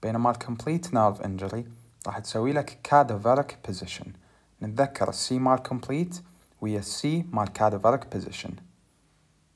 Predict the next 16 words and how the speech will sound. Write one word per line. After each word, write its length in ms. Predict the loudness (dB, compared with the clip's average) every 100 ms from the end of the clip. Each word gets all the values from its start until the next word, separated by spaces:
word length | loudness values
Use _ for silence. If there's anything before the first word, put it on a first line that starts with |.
| _ _ -14 -8
أوكي، 260 | -8 -10
خلينا 340 | -8 -2 0 0
نحل 240 | 2 0
هذا 240 | 4 2 2
السؤال، 520 | 0 0 2 2 2 -6 -20 -20 -20 -20 -10
آه، 60 | -8
حتى 340 | -4 -4 -2
نضبط 400 | 2 4 4 2
السيمنز 540 | 2 0 0 0 0 2
لو 60 |
وإن 220 | 2 2 0
شاء 200 | 0 2
الله 120 | 2
بعد 180 | 0 -2
ما 100 | -4
نخربط 440 | -4 -4 -4 -6